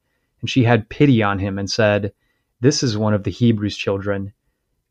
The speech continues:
Then his sister said to Pharaoh's daughter, "Shall I go and call a nurse for you from the Hebrew women, that she may nurse the child for you?"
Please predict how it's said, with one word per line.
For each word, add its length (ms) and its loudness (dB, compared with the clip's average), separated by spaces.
Then 160 6
his 260 0
sister 480 0
said 260 -2
to 100 -4
Pharaoh's 340 2
daughter, 500 0
"Shall 220 0
I 100 2
go 220 4
and 100 2
call 280 2
a 40 2
nurse 300 -4
for 220 -2
you 160 -4
from 160 0
the 80 -2
Hebrew 360 0
women, 360 2
that 180 -2
she 260 -2
may 200 0
nurse 260 -4
the 80 -2
child 400 0
for 180 -2
you?" 280 -4